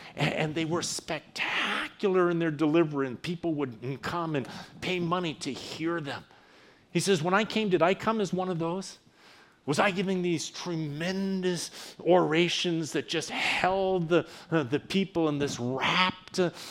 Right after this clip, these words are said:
attention?" He says, "No, I'm not one of those performers."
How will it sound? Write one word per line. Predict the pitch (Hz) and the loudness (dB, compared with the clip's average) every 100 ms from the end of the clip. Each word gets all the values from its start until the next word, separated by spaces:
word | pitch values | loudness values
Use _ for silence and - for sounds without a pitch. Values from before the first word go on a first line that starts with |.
| - _ | -18 _
attention?" | 143 - 165 160 - 190 185 _ - - - - _ | -8 -6 -8 -6 -8 -8 -10 _ -20 -20 -20 -20 _
He | 156 | -6
says, | 175 165 139 - - | 0 0 0 -12 -6
"No, | 143 180 120 | -2 0 -2
I'm | 110 135 | -4 -4
not | 156 156 - _ _ | -4 -4 -6 _ _
one | 123 123 | -8 -8
of | 104 | -4
those | 110 104 | -6 -6
performers." | - 104 - 110 107 123 131 | -12 -14 -10 -10 -8 -10 -12